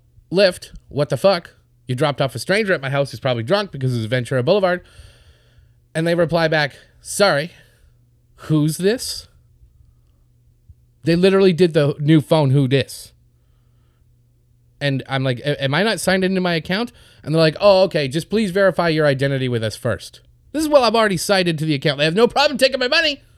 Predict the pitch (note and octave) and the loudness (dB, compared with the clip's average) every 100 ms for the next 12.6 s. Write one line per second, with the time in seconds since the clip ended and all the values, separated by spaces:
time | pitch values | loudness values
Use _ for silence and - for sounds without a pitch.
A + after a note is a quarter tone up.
0 | _ _ _ F#3+ A3 A3 A3+ G#3 G3 F#3 | _ _ _ -2 0 0 0 0 0 0
1 | G3 F#3+ F3 D#3+ - - - E3+ E3+ E3 | 0 0 0 -2 -4 -4 -4 -10 -10 -4
2 | F3 F3+ E3+ E3+ E3+ D3+ C3 D3+ F#3 G#3+ | -2 0 0 0 0 0 0 0 0 0
3 | E3+ F3 A#3 D#4+ D#4 _ _ - _ _ | 0 0 0 -2 -6 _ _ -20 _ _
4 | G3 C4+ D4 C4 D4 C4 A#3+ C4 C#4+ C4 | 0 4 2 2 -4 -2 -2 0 0 0
5 | - _ _ - - _ - _ _ - | -6 _ _ -20 -20 _ -20 _ _ -20
6 | - - _ _ _ _ _ _ _ _ | -20 -20 _ _ _ _ _ _ _ _
7 | - F3+ G3+ G3 - - _ _ E3 G3 | -8 2 4 4 0 -12 _ _ -2 2
8 | G3+ G3 F#3+ E3+ - D#3+ - D#3 - G3 | 2 0 -4 -4 -2 -2 0 -2 2 2
9 | D#3+ C#3 E3 E3 E3 C3 C3 C3+ C#3 C3+ | 2 -2 -4 -2 -4 -2 -2 -2 -2 -2
10 | B2 B2 B2 G2+ F2+ - _ - _ D#3 | 0 0 -2 -6 -8 -16 _ -20 _ -2
11 | E3+ A#3 C4+ B3+ B3+ C4 A#3 G3+ G#3 F#3+ | 4 4 4 2 2 0 0 0 0 0
12 | F3+ F3 F3 D3 - - | -2 -2 -2 -2 -8 -16